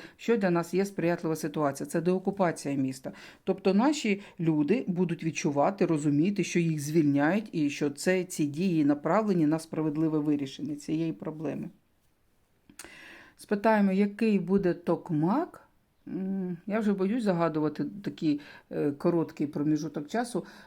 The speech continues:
Ну, давайте так, до кінця літа. Яким буде токмак до кінця літа? Все ж таки там, м, будуть, е, бойові дії, вибухи будуть.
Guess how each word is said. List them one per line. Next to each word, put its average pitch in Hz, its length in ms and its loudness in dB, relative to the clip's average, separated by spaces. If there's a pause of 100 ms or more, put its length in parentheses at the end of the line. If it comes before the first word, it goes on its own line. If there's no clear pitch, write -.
Ну, 190 300 2
давайте 202 280 2
так, 147 180 0
до 226 100 2
кінця 214 320 4
літа. 165 460 0
Яким 226 400 0
буде 180 220 0
токмак 185 600 -2 (280)
до 185 180 -2
кінця 165 460 -2
літа? 147 420 -6 (2250)
Все 240 120 -2
ж 240 80 -10
таки 226 200 -2
там, 208 420 2
м, 180 480 0 (220)
будуть, 151 500 -2
е, 147 160 0
бойові 147 440 -2
дії, 202 440 0
вибухи 202 560 0
будуть. 175 580 -4